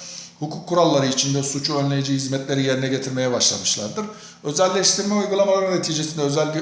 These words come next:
özel sektöre devredilen kurum ve kuruluşların güvenliği ile birlikte özel sektör müte-, müte-,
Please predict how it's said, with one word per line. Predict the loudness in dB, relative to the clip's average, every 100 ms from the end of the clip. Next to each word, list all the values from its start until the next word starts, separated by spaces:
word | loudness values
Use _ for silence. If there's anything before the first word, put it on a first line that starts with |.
| -6 -4
özel | 4 4
sektöre | 4 0 -2 -2 2
devredilen | 2 2 2 0 0
kurum | 0 0 -2 -6 -14 -18 -18 -14 -6
ve | -4
kuruluşların | 0 2 4 4 2 2 2
güvenliği | 4 4 2 0
ile | 2 2 2
birlikte | -2 -2 -2 -2 -2
özel | 2 2
sektör | 2 0 0 0
müte-, | -2 -4
müte-, | -4 -4 -4